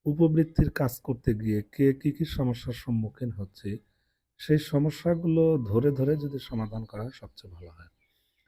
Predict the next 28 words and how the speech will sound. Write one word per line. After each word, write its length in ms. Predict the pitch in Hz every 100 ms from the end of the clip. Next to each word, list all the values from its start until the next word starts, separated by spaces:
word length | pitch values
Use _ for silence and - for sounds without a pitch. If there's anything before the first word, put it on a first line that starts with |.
| _ -
যেমন 220 | 120 135 165
ওটিপির 520 | 170 190 190 180 175
ব্যাপারে 400 | 156 151 151 151
কর্তৃপক্ষ 600 | 151 - 127 139 127 - 139 131 - _ _ _ _ _ _ _ 135
উদ্যোগ 360 | 127 143 131
নিয়েছে, 320 | 127 131 -
আশা 200 | 139 165
করছি 520 | 160 151 - 160 160 160 -
এটি 220 | 117 127
খুব 240 | - 120
শীঘ্রই 420 | - 117 110 120
সমাধান 480 | 113 117 104 101 107
হবে। 400 | 90 107 101 95 - _ _ _ _ _ _ -
আহ, 140 | 107
কিন্তু 300 | - 143 170
এই 60 | 165
যে 120 | 175
বারবার 460 | 147 139 127 135 131
ক্যাপচাটা 580 | - 139 - 131 117 131
দেওয়া, 260 | 127 107 127
এটা 220 | - 156
কিন্তু 220 | 160 151
একটা 220 | 147 147
বিরক্তিকর 680 | 113 117 104 - 101 101 98
মনে 220 | 98 95
হচ্ছে, 320 | 87 90 107
কারণ 220 | 123 131
একজন 280 | 143 131 160